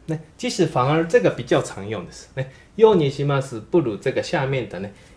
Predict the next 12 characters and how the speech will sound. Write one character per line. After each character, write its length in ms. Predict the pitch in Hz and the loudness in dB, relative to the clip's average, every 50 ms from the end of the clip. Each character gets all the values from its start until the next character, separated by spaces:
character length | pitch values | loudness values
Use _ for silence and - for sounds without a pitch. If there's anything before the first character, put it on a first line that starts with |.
| - - - | -20 -10 2
よ 420 | 147 165 214 247 247 220 202 170 | 6 8 10 10 10 8 8 6
う 20 | |
に、 400 | 143 127 131 135 135 147 160 156 156 - - - | 4 2 0 0 0 -2 -2 -4 -6 -12 -14 -6
よ 380 | 170 170 190 214 226 220 202 190 | 0 2 4 4 6 4 4 4
う 40 | |
に 200 | 160 135 120 113 | 2 0 0 -4
し 260 | 113 - - - - - | -6 -8 -12 -12 -4 2
て 320 | 160 165 175 180 170 - - _ _ - _ | 4 4 4 4 0 -4 -14 _ _ -16 _
い 160 | 135 123 120 | -8 -6 -4
ま 180 | 123 123 123 123 | -2 -2 -4 -4
す 220 | - - - - | -6 -10 -14 -16
と。 80 | - | -20